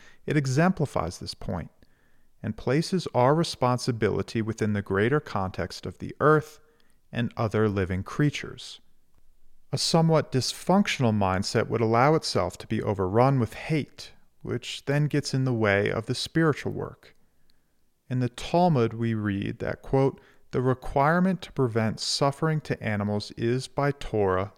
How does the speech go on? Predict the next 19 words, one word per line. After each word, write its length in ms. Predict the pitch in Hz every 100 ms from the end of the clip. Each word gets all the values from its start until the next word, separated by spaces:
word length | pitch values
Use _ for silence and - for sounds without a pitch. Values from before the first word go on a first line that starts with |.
| -
law," 520 | 107 113 101 - - - _ -
end 220 | 110 92
quote. 400 | - - - - _ _ _ _ - _ _
And 400 | 107 101 113 139
even 300 | 117 98 90
further, 560 | - - 120 131 160 - - - -
the 80 | 127
Gemara 480 | 113 117 131 160 170
suggests 640 | - 160 - - - -
that 240 | - 101
if 260 | 98 - -
one 300 | 123 135 139
encounters 760 | 117 120 - 143 175 - 151
a 80 | 120
friend 400 | - - 92 -
whose 260 | - 104 - -
animal 400 | 127 160 139 98
is 80 | 95
suffering, 560 | - 92 - - 156